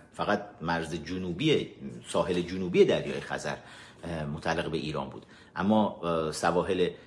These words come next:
شرقی و غربی دریای خزر، اگر رو نقشه ها نگاه بکنید، می‌بینید که ساحل، ام،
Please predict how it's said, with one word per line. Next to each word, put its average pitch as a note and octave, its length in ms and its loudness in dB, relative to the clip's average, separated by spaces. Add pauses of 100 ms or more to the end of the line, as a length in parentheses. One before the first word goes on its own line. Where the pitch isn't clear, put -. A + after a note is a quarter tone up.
(280)
شرقی E3+ 520 2
و E3+ 260 2
غربی A2 680 4
دریای A#2 380 2
خزر، B1+ 300 -8
اگر D2+ 180 -4
رو E2+ 120 -4
نقشه F2 300 -2
ها B2+ 100 0
نگاه A2+ 280 4
بکنید، A2+ 420 -2 (340)
می‌بینید G2 380 0
که A#2+ 280 0 (260)
ساحل، C#3 680 4 (180)
ام، D#2+ 580 0